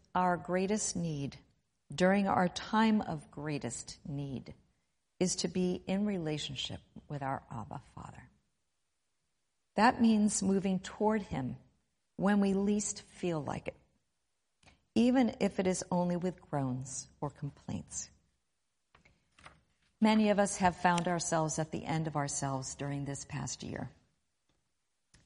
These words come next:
Don't be afraid to tell someone else of your struggle. It is very real. Allow others to pray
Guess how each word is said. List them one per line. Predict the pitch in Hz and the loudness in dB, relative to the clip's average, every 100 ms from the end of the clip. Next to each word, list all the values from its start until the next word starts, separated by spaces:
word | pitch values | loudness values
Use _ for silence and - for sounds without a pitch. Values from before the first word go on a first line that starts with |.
| - | -6
Don't | 147 160 | -4 -2
be | 190 | 0
afraid | 196 - 180 170 165 151 | -2 -2 -4 -2 -4 -6
to | 151 | -14
tell | - 156 | -4 -4
someone | 147 - 151 147 | -4 -4 -2 -2
else | 135 131 - - - - | -2 -4 -8 -10 -10 -8
of | 139 | -8
your | 135 | -6
struggle. | 131 - 135 120 123 - _ _ _ _ _ _ _ - | -8 -4 -4 -4 -8 -8 _ _ _ _ _ _ _ -12
It | 156 160 | -6 -4
is | 160 151 | -4 -8
very | 151 151 143 143 | -8 -6 -6 -8
real. | 135 127 123 127 _ _ _ _ _ _ _ _ _ - | -10 -8 -8 -10 _ _ _ _ _ _ _ _ _ -4
Allow | 160 160 160 - | 0 2 2 2
others | 185 220 220 - | 2 2 0 -2
to | - | -8
pray | 190 - 151 151 127 | -10 -8 -8 -6 -8